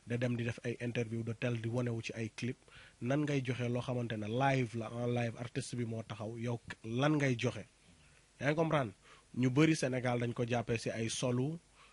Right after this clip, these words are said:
def ñetti yére, quatre yére, vingt yére si jouru concert, alors que le plus important, c'est de donner un bon spectacle. Parce que c'est ça qui permet nit ñi di la booker, di la yóbbu ngay ñëw. Parce que nit ñi xo-, d'habitude, am na ñuy nekk si public bi ñoo la ëpp yére,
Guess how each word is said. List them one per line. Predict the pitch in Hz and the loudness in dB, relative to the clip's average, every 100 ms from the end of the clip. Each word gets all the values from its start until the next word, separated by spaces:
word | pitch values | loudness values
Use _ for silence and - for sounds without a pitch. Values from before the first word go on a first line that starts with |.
| _ | _
def | 120 131 - | -2 -2 -2
ñetti | 135 143 - 143 | -2 -2 0 0
yére, | 131 127 | 2 0
quatre | 139 160 156 | -2 -4 -4
yére, | 135 127 123 - | -2 0 0 -4
vingt | 113 131 143 | -4 0 2
yére | 143 131 120 | 2 2 0
si | - 123 | -4 -4
jouru | 120 131 123 | -2 0 -2
concert, | 127 117 117 131 156 - - - | -4 -6 -4 -8 -10 -18 -20 -8
alors | 131 139 135 | -2 0 0
que | - | -2
le | 131 | -4
plus | - 196 208 165 | -4 -6 -4 -2
important, | 139 135 127 113 - - - | 0 0 -2 -4 -2 -2 -4
c'est | - 127 | -8 -6
de | 123 | -8
donner | 127 139 135 | -6 -6 -6
un | 123 | -8
bon | 110 123 | -8 -10
spectacle. | 127 - 113 - 98 - _ _ _ _ _ - | -10 -12 -12 -12 -14 -18 _ _ _ _ _ -16
Parce | 139 | -12
que | - | -10
c'est | 135 139 | -8 -8
ça | - 180 | -4 -4
qui | 160 | -4
permet | 147 143 131 123 | -4 -2 0 0
nit | 123 143 | 2 2
ñi | 143 | 2
di | 127 | 0
la | 123 120 | 0 0
booker, | 117 127 104 - - - - | -2 -2 -6 -10 -20 -14 -2
di | 127 | 2
la | |
yóbbu | 131 131 113 | 4 2 0
ngay | 113 117 | -2 -2
ñëw. | 110 110 104 | -2 -6 -6
Parce | - - | -8 -6
que | 131 | -4
nit | 151 | -2
ñi | 175 | -2
xo-, | 131 165 160 - - _ - | -2 -6 -10 -14 -20 _ -6
d'habitude, | 127 185 196 143 - _ _ - | 0 0 0 -2 -6 _ _ 0
am | 185 | 2
na | |
ñuy | 190 185 | 4 4
nekk | 175 | 2
si | - | -2
public | 156 143 123 | -4 -2 0
bi | 120 | 0
ñoo | 143 | 2
la | 160 | 2
ëpp | 156 139 | 0 0
yére, | 127 120 | 2 2